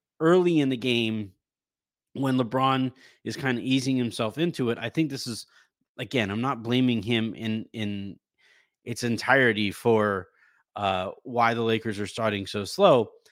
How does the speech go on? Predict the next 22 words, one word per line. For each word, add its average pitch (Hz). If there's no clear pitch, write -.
but 135
it, 151
it's, -
it's -
tough 160
to 127
have 135
your 131
best 120
player 123
ease 139
himself 131
into 120
a 120
game 151
on 131
a 135
lineup 131
that 120
really 143
needs 151
him 113